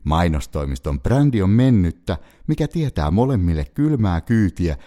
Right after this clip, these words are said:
sillä firmat operoivat saman brändin ja toimitusjohtajan alla.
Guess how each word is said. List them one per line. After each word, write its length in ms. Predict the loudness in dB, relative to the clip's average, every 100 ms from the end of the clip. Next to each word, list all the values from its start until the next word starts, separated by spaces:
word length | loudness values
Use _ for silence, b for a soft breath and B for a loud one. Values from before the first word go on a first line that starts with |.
| B
sillä 260 | -6 -6 -4
firmat 540 | 0 2 2 -2 -4
operoivat 640 | -6 -4 -2 -2 -4 -8
saman 420 | -2 0 2 0 0
brändin 440 | 0 2 0 -2
ja 140 | -4
toimitusjohtajan 1000 | -2 -2 0 -2 -4 -4 -6 -4 -4 -2
alla. 580 | -2 -4 -6 -10 -14 -18